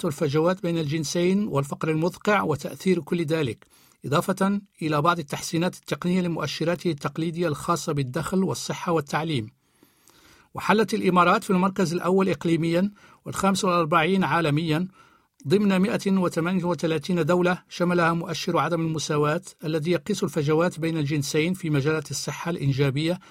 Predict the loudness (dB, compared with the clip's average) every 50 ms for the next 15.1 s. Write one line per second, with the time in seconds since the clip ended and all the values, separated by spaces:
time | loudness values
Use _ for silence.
0 | -20 _ -10 -10 -4 0 2 0 0 0 -2 -2 0 0 0 -2 -4 -4 -2 0
1 | 0 0 0 0 0 0 0 0 -2 -4 -4 -2 -4 -6 -4 -2 -2 0 2 2
2 | 2 2 2 2 0 0 -2 -8 _ _ _ _ _ _ _ _ _ _ _ _
3 | _ _ _ _ _ _ _ _ _ _ _ _ _ _ _ -4 2 2 4 4
4 | 4 2 2 0 0 2 4 2 4 4 4 4 4 4 4 4 2 2 2 2
5 | 2 2 2 2 2 2 2 2 2 0 0 2 2 2 4 4 2 2 2 0
6 | 0 0 0 0 0 0 0 0 0 0 0 0 0 -2 -4 0 2 2 2 4
7 | 2 0 0 -2 -4 -6 -6 -6 -6 -6 -4 -4 -4 -4 -4 0 2 2 2 2
8 | -2 -10 -20 -20 -20 _ _ -8 -2 2 2 2 2 2 2 2 4 4 2 2
9 | 2 0 0 0 2 2 2 0 0 0 0 0 0 0 0 0 0 0 0 0
10 | -2 0 0 -2 0 0 -2 -2 -2 0 0 0 2 2 0 0 -2 -6 -4 -2
11 | 0 2 2 4 2 2 2 0 0 0 0 -2 -2 -2 -2 0 0 -2 -2 -2
12 | -2 -2 0 0 2 0 0 0 -2 -2 -2 -2 -2 -2 -2 0 2 2 4 4
13 | 4 4 4 2 0 -2 -6 -16 -20 -16 -6 0 2 2 4 4 2 2 2 2
14 | 0 2 2 0 0 0 0 2 2 2 2 2 2 2 2 2 2 0 0 -2
15 | -8